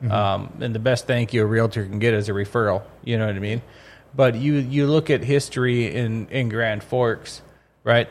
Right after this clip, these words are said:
Speaker 2: The top agents usually don't stay on the top very long, right? They start building that referral base, and they get higher and higher and higher, and all of a sudden they're the top agent. Now they have a huge workload,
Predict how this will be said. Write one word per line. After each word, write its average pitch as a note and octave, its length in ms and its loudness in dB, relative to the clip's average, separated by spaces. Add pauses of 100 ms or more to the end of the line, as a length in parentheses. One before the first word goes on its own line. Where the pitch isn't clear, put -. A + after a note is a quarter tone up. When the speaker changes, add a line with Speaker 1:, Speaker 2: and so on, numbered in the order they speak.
Speaker 2:
The A#2 80 -4
top C3+ 320 4
agents A#2+ 420 2
usually A2 280 0
don't G#2+ 220 -4
stay A#2 160 -2
on G#2+ 80 -2
the G2 80 -4
top G#2+ 280 0
very G#2 200 -2
long, G2+ 360 -4 (260)
right? G#2+ 260 0 (400)
They A#2+ 100 -2
start B2 320 4
building C3 260 4
that A#2+ 160 -2
referral A#2 400 0
base, G#2+ 300 0
and G#2 100 -4
they G2+ 120 -2
get G2 160 -2
higher G#2+ 420 0
and G#2 80 -4
higher G#2+ 400 2
and G2+ 100 -2
higher, A#2 300 2
and A2 80 -2
all A2+ 100 2
of A#2+ 60 0
a - 40 -10
sudden B2+ 100 -2
they're A#2 100 0
the G#2 120 -4
top A2 320 2
agent. A#2+ 360 0
Now A2 200 2
they A#2 100 2
have G#2 140 0
a A2 40 -4
huge A2 300 -4
workload, A2 560 0